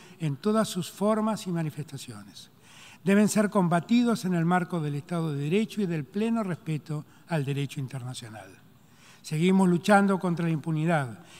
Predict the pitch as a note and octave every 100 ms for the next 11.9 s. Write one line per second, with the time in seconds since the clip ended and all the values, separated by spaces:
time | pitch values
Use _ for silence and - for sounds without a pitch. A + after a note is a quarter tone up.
0 | - F3+ E3+ E3+ E3 F3 F#3 A#3+ A3+ F3
1 | D#3 - C#3 D3 C#3+ D#3 F3 F3 E3 -
2 | C#3 F3 E3+ D#3 D3 D#3 D#3+ D#3+ D3+ E3+
3 | D#3+ D#3+ C#3 C#3+ B2 E3 F#3+ F3+ - -
4 | - F3 D#3+ D3 D3 - F3+ E3 D3 B2
5 | D3 F3 G3 F#3+ - - - E3+ E3 G3+
6 | A3+ G#3+ G3 - F3+ E3+ E3 C3+ D3 C#3
7 | C3+ - G3+ G3+ F#3+ D3+ C#3+ - D3 C#3+
8 | C#3 C3+ C3 B2 G#2+ G2 - _ _ _
9 | - - - E3 D3+ E3 E3 F#3+ F#3+ F3
10 | E3 F#3+ F#3 D#3+ C#3+ - B3+ B3 F3+ -
11 | G3 F3 F#3 - C#3+ - F#3 F3+ F#3